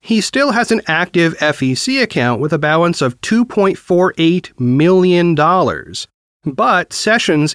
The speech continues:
isn't a shoo-in for the nomination. First, there is a crowded field of candidates who don't seem inclined to step aside for him. More important, unlike Sessions' previous bids, he is running this time wearing the heavy yoke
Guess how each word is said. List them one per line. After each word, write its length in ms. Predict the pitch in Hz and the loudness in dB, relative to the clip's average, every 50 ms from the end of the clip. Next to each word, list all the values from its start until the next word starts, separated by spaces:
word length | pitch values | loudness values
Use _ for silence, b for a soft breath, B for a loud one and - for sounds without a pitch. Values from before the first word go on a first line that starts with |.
| _ - | _ -2
isn't 320 | 170 170 160 202 196 185 196 | 0 0 2 2 0 0 0
a 40 | |
shoo-in 540 | 170 - - - 277 277 196 147 139 139 151 | -2 -2 -2 -2 0 0 2 2 2 2 0
for 120 | 160 - 170 | 0 0 0
the 60 | 151 | 0
nomination. 760 | 120 113 113 117 123 147 185 208 196 - - 110 82 - - - _ _ _ _ _ _ _ | 0 0 0 0 0 2 2 0 0 0 -2 -4 -4 -6 -10 -14 _ _ _ _ _ _ _
First, 420 | - - 247 233 196 190 - - | -2 0 2 2 2 2 0 -2
there 140 | - 185 165 | -2 0 0
is 100 | 160 139 | 0 0
a 60 | 151 | -2
crowded 500 | 143 - - - 190 185 185 208 220 220 | -4 -6 -4 -2 0 0 2 2 0 0
field 240 | - - 165 151 139 | 0 0 0 0 0
of 80 | 139 135 | 0 -4
candidates 480 | - - 180 262 - 143 139 135 - | -4 -4 -2 0 0 0 0 -2 -2
who 140 | - - 170 | -2 -4 -4
don't 320 | 139 127 139 131 156 147 - | -2 -2 -2 -2 -2 -2 -4
seem 240 | - - 156 147 | -2 0 0 2
inclined 580 | 143 139 131 - - 220 226 202 180 175 175 170 | 2 0 -2 -2 -4 -2 0 0 0 0 -2 -2
to 80 | - 180 | -4 -6
step 300 | - - 151 123 117 131 | -6 -2 -2 -2 -2 -2
aside 400 | 120 - 202 202 208 208 196 - | -4 -2 0 0 2 0 0 -2
for 240 | - 127 110 95 | -2 -2 -2 -2
him. 240 | 87 82 - - - _ _ _ _ _ _ _ - | -2 -4 -8 -12 -14 _ _ _ _ _ _ _ -4
More 240 | 147 156 165 180 180 | 0 0 2 2 2
important, 640 | 180 180 - - 285 294 277 190 156 147 160 - - - | 2 0 0 -2 -2 0 0 0 0 0 -2 -4 -8 -4
unlike 400 | - 156 151 151 147 147 147 - | -2 -2 0 0 0 0 -2 -2
Sessions' 500 | - - 180 170 - 165 139 127 127 120 | -2 -2 -2 0 0 0 0 0 -2 -4
previous 400 | - - 262 285 294 262 226 185 | -4 -4 -4 -2 0 0 0 -2
bids, 480 | - - 131 117 113 113 117 120 - - - | 0 0 0 0 0 0 -2 -4 -8 -8 -4
he 120 | - 160 | 0 2
is 160 | 151 156 151 | 2 2 2
running 320 | 147 147 175 202 220 226 220 | 2 0 0 0 0 0 0
this 220 | 196 190 185 - | 0 0 -2 -2
time 360 | - - 139 135 139 147 143 | -4 -2 0 0 2 2 2
wearing 300 | 131 135 135 131 135 135 | 2 2 0 0 0 0
the 140 | 127 131 143 | 0 0 -2
heavy 340 | 139 - - 180 175 175 196 | -4 -4 -4 -2 -2 0 0
yoke 540 | 196 190 165 151 196 202 135 123 131 131 | -2 0 0 0 2 2 2 2 0 -2